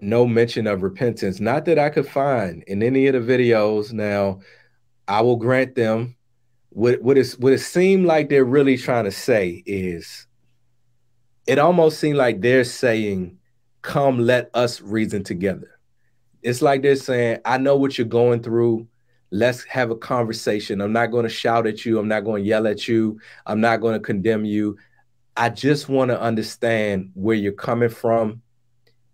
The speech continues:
and see if I can share who Jesus really is to you."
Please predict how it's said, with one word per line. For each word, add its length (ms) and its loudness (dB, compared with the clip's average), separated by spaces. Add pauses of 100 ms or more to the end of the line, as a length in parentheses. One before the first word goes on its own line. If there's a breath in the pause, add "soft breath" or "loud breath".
(160)
and 360 0
see 300 0
if 160 0
I 140 2
can 160 -8
share 600 2 (760)
who 360 2
Jesus 520 0
really 440 0
is 180 0
to 120 -8
you." 340 -4